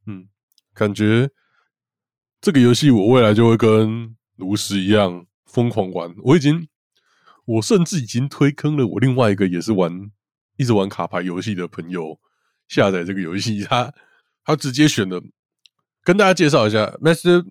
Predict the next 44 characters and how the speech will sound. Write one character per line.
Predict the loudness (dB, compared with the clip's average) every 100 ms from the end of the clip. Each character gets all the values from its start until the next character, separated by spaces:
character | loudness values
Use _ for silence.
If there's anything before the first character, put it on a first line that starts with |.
| _ -4
就 |
是 | 0 2
游 | 2
戏 | 4
王 | 4 4
现 | 2
在 | 2
有 | 0
几 | -4
个 | -10
召 | -6 -4
唤， | -4 -6
就 | -8
是 | -8 -8 -10 _ _ _ _ _ _ _ _ _ _ _ _ -4
融 | -2 0
合 | 2 2 0 -4 _ _
应 | -8
该 | -2 0
是 | 0
大 | 0
家 | 0 2 2 2 0 0 -2
最 | 0 0
早 | 0 -4
听 | -8 -6
过 | -8 -8
的， |
然 | -10
后 | -4 -4 -4
融 | -6 -8
合、 | -4 -2 -2 -8 -12 _ _ _ _ _
仪 | -16 -10 -8
式、 | -2 -2 -2 -8 _ _ _ _ _
同 | -6 -6 -2
步、 | -2 0 -4 -10 _ _ _
超 | -4 0 2
量、 | 2 0 -2 -14
零 | -12 -10 -4
百、 | -4 -4 -6 -18 _ _ _ _ _
Link， | -4 -4 -4 -12 -14 _ _ _ _ _ _
就 | -6
连 | -4 -4
接 | -6 -6
召 | -4
唤。 | -4 -6